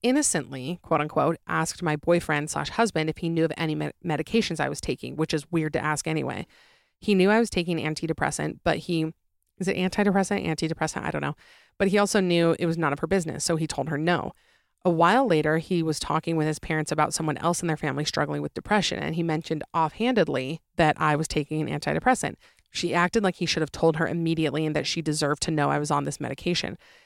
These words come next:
He got really mad at his mom for violating my privacy and then trying to pretend she knew nothing to get him to tell her details about my health.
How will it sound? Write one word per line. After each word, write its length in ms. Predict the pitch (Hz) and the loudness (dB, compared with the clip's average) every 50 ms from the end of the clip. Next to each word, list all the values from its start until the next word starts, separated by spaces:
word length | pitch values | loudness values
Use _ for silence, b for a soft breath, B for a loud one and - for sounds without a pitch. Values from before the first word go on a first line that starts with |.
| b b b | b b b
He 100 | - 202 | -2 2
got 160 | 185 180 147 | 4 4 4
really 240 | 165 190 196 208 214 | 6 4 6 6 6
mad 220 | 196 175 156 160 160 | 6 4 4 2 2
at 80 | 151 | 0
his 160 | 151 151 - | 0 -2 0
mom 180 | 160 147 151 151 | 2 2 2 2
for 120 | - - | 0 -2
violating 420 | 147 - 147 147 147 147 147 151 147 | -2 0 2 2 2 0 -2 -2 -2
my 140 | 147 151 156 | -2 -2 0
privacy 480 | - 170 170 165 165 160 - 165 156 | 2 2 2 2 2 0 0 0 -2
and 80 | 151 151 | -2 -2
then 80 | 147 | -4
trying 240 | 147 - - 156 156 | -2 -2 -2 -2 -2
to 100 | - 165 | -2 -4
pretend 380 | - 175 - - 151 147 151 - | -4 -4 -4 -2 -2 -2 -2 -2
she 120 | - 170 | -4 -2
knew 200 | 160 160 151 147 | -2 -2 -2 -2
nothing 400 | 151 160 170 170 - 160 147 156 | 0 0 0 0 0 -2 -4 -4
to 100 | - - | -4 -4
get 200 | 147 - 147 147 | -2 -2 -2 -2
him 260 | 151 - 156 151 147 | -2 -4 -4 -4 -4
to 100 | - - | -4 -6
tell 340 | 143 - - - 160 160 170 | -6 -6 -2 0 0 0 0
her 220 | - - 147 147 143 | 0 -2 -2 -2 -2
details 480 | - 160 165 165 - - 147 135 147 | -4 -6 -8 -8 -6 -4 -4 -4 -4
about 220 | 156 147 139 139 - | -6 -6 -6 -6 -6
my 80 | 147 | -8
health. 340 | 147 - 233 247 196 151 - | -4 0 2 2 2 0 -2